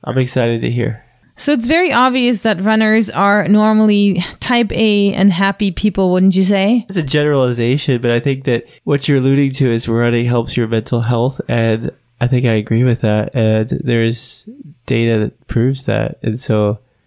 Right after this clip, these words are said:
Speaker 1: if you were to take a subset of runners versus non-exercisers, you'd probably find more happiness in the runners.
Speaker 2: But do you ever wonder, well, I guess you know because you went to med school,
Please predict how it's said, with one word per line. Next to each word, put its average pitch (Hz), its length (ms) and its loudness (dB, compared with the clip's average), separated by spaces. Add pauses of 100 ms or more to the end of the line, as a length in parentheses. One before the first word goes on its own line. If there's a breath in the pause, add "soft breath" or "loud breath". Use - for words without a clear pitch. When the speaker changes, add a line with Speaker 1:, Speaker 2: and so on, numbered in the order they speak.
(280)
Speaker 1:
if 156 120 -4
you 123 120 2
were 113 100 2
to 110 100 -4
take 117 280 -2
a 120 60 -2
subset 110 520 -2
of 104 160 0
runners 107 380 0
versus 117 580 -4
non-exercisers, 107 1300 -2
you'd 120 180 -2
probably 110 280 0
find - 440 -6 (400)
more 117 140 0
happiness 117 520 -4
in 139 60 -4
the 131 100 -2
runners. 120 480 -4 (640 loud breath)
Speaker 2:
But 254 160 0
do 220 100 0
you 269 80 4
ever 294 220 0
wonder, 247 340 4
well, 208 140 0
I 180 80 0
guess 196 320 -4
you 208 220 4
know 202 240 2
because 185 320 2
you 190 80 2
went 185 160 2
to 175 80 -4
med 196 180 0
school, 170 380 -4